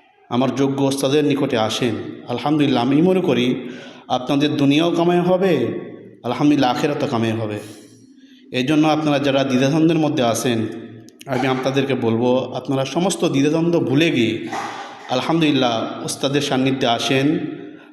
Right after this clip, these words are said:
আমরা অনেক, অনেক উপকৃত হয়েছি, আলহামদুলিল্লাহ, আপনারা উপকৃত হবেন, এর মধ্যে কোনো সন্দেহ নেই।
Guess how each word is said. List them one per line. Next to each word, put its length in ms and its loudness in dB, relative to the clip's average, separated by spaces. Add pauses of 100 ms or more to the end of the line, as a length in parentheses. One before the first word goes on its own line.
(120)
আমরা 340 2
অনেক, 640 2
অনেক 420 0
উপকৃত 440 -2
হয়েছি, 680 -2 (400)
আলহামদুলিল্লাহ, 720 0
আপনারা 320 0
উপকৃত 460 -4
হবেন, 640 -4 (300)
এর 120 -2
মধ্যে 220 2
কোনো 180 -2
সন্দেহ 420 -4
নেই। 480 -6